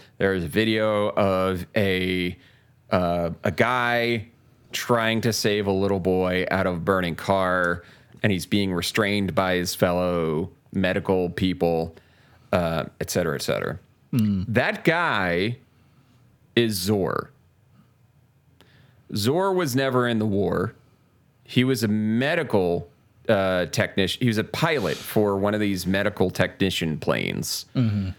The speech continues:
Speaker 1: Uh, he sees a little boy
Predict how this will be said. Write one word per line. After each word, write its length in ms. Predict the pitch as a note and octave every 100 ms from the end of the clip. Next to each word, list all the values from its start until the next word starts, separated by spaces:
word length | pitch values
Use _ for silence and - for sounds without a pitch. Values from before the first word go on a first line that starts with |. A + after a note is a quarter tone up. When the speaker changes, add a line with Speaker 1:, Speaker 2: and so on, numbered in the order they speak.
| _ _ _ _ -
Speaker 1:
Uh, 340 | G2 F#2+ F#2 -
he 180 | G#2 A#2
sees 580 | - D3+ D#3+ E3+ D#3 -
a 60 | B2
little 340 | A2+ C3+ D#3+
boy 580 | A2+ G#2 G2 F2+ F#2+